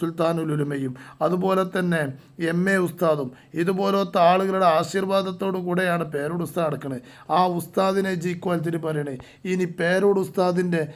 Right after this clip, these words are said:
കഴിഞ്ഞ, കൈ-, രണ്ടാമത്തെ, കഴിഞ്ഞ രണ്ട് ദിവസത്തെ മുന്നത്തെ പ്രസംഗം ഒന്ന് കേട്ടു നോക്ക്. ഈ പേരോട് ഉസ്താദിനെയാണ് ഈ ഹംകി പറയണെന്ന് നാം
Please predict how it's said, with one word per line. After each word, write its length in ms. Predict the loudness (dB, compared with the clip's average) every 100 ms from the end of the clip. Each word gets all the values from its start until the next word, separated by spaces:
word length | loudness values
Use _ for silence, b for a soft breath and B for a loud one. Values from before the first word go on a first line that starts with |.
| B B 0
കഴിഞ്ഞ, 260 | 0 2 -2 -4 -8 -6
കൈ-, 180 | -4 -2 -2
രണ്ടാമത്തെ, 540 | -2 0 0 -2 -2 -4 -2
കഴിഞ്ഞ 180 | -2 -2 -2
രണ്ട് 140 | -2 0
ദിവസത്തെ 400 | -2 -4 -2 -4 -4 B B -2
മുന്നത്തെ 340 | 0 2 0 -2
പ്രസംഗം 340 | -4 -2 -2
ഒന്ന് 120 | -2 -2
കേട്ടു 240 | -2 -2 0
നോക്ക്. 220 | -2 -2 -6 -8 B -4 0
ഈ 40 | 0 0
പേരോട് 420 | 0 2 4 2 0
ഉസ്താദിനെയാണ് 640 | 0 0 2 0 0 -2 -4 B B 0
ഈ 20 | 2 2
ഹംകി 400 | 0 -4 -4 -2 -2
പറയണെന്ന് 500 | -2 -4 -2 -2 -2 -4 -8 B -4
നാം 100 | -2